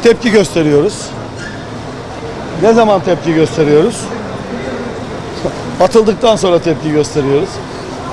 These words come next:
Evet, ben topu yere vurdum. Yani eğer buysa atılma sebebi, tamam.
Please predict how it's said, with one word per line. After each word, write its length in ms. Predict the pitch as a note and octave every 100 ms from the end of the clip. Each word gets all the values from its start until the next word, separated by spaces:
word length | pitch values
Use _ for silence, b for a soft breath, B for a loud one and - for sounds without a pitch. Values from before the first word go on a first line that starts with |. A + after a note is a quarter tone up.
| -
Evet, 200 | G3+ G#3+ C#4
ben 160 | G3+
topu 220 | F#3 F#3
yere 260 | G#3+ G3+ G#3
vurdum. 360 | A3+ A#3 G#3 A3+ A#3+ A3+ - - C4+ C4 F3+ E3+ F3 - - G3 A3 F3 E3 D3 - - C3 - - - - - - C#3+
Yani 260 | D#3 E3 D#3+ - - - - - - -
eğer 280 | D#3+ F#3 F3+
buysa 280 | A3 - F#3
atılma 320 | E3 E3 D#3+
sebebi, 320 | D#3 C#3+ D3 C4 - -
tamam. 240 | - A3+